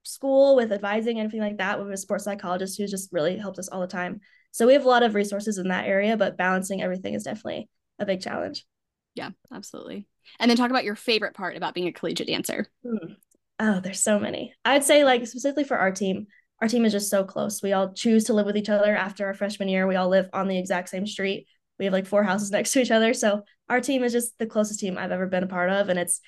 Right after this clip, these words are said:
Speaker 1: crazy. Our coach always says, like, "I choose your twenty-two best friends," but she really does. She does a great job of, like, finding girls from all around the country and just knows that we're all gonna work well together. So this year, like, it was the closest team I've ever been on. We're all, like, best friends from freshman to senior. So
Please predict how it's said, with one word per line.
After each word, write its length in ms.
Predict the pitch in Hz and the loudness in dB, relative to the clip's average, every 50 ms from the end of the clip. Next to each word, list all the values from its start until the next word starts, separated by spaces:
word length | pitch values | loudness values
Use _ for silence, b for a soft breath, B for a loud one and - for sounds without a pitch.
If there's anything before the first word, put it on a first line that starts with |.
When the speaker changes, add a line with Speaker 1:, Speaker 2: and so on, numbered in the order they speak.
| b b b _ _ | b b b _ _
Speaker 1:
crazy. 320 | - 262 233 240 214 240 | 4 6 8 8 8 6
Our 80 | 226 214 | 6 4
coach 220 | 220 226 214 214 | 4 2 2 2
always 260 | 214 208 202 208 208 - | 2 2 2 2 0 0
says, 240 | 202 196 196 190 | 0 0 0 0
like, 160 | 196 196 185 - | -2 -4 -4 -4
"I 100 | 196 196 | -8 -8
choose 320 | 190 - 226 208 214 196 | -4 0 2 2 2 2
your 100 | 202 196 | 0 -4
twenty-two 380 | 202 214 208 202 208 208 214 196 | -2 -4 -2 -2 0 0 0 0
best 280 | 190 190 202 208 - | 2 0 -2 -4 -6
friends," 300 | - 185 180 196 220 220 | -4 -2 0 2 2 2
but 120 | 220 208 214 | 0 -2 -2
she 140 | - 220 | -2 -2
really 200 | 196 196 196 190 | 0 0 0 2
does. 260 | 190 185 180 180 202 208 | 2 2 2 2 0 -2
She 120 | - 220 | -2 -2
does 140 | 202 202 202 | -2 -2 -4
a 60 | 202 | -4
great 220 | 202 190 190 185 | -2 -2 -4 -2
job 220 | 190 190 180 185 196 | -2 -2 2 4 4
of, 80 | 202 | 4
like, 240 | 202 185 175 180 - | 4 2 0 -2 -2
finding 340 | - 214 208 202 202 196 196 | 0 0 2 2 2 -2 0
girls 420 | 185 185 180 180 190 190 190 - - _ _ _ _ _ _ _ _ | 0 0 0 2 0 -2 -2 -6 -12 _ _ _ _ _ _ _ _
from 180 | 254 233 214 | 2 4 4
all 180 | - 220 233 233 | 6 6 6 6
around 140 | 233 220 214 | 6 6 4
the 60 | 214 | 2
country 380 | 214 214 202 208 208 233 233 233 | 0 -2 -4 -4 -2 -2 0 0
and 80 | 220 | 0
just 140 | 202 - - | -2 -2 -4
knows 240 | 208 190 185 196 196 | -2 0 0 0 0
that 100 | - - | -2 -6
we're 100 | 208 185 | -4 -4
all 100 | 190 185 | -4 -4
gonna 120 | 190 185 | -4 -4
work 160 | 185 180 - | -4 -4 -4
well 160 | - - - 202 | -6 -6 -6 -6
together. 320 | - - - - - - | -4 -4 -4 -2 -2 -4
So 220 | 220 - 190 185 | -2 -2 -2 0
this 200 | 185 202 208 208 | 2 0 0 0
year, 120 | - 208 202 | 0 2 2
like, 220 | 202 190 190 190 | 2 2 0 -2
it 80 | - 196 | -4 -4
was 240 | 190 185 214 247 - _ _ _ _ _ - | -4 -6 -8 -12 -14 _ _ _ _ _ -4
the 80 | 262 | -4
closest 420 | 269 - 285 285 269 285 294 277 - | 2 4 6 6 6 4 2 2 2
team 160 | 262 247 233 | 2 2 4
I've 160 | 214 214 196 | 4 4 4
ever 180 | 202 196 202 196 | 4 4 4 4
been 160 | 196 190 190 | 4 4 4
on. 240 | 190 190 202 202 185 | 2 2 0 0 -2
We're 100 | 185 185 | -2 -2
all, 120 | 180 185 | 0 0
like, 280 | 185 180 180 185 _ _ _ _ _ _ _ _ _ | 0 -2 -2 -4 _ _ _ _ _ _ _ _ _
best 240 | - 220 220 220 - | 0 0 0 0 0
friends 420 | - 208 196 196 202 202 190 - | 2 2 2 2 2 -2 -4 -4
from 200 | - 214 202 208 | -6 -6 -6 -4
freshman 340 | - 226 202 202 - - 208 | -2 -2 -2 -2 -2 -2 -2
to 60 | 202 | -2
senior. 420 | 202 - 214 196 202 202 214 220 226 | -2 -2 -2 -2 0 2 2 2 2
So 420 | 220 - 220 190 185 185 202 - | 0 0 0 0 0 0 -4 -6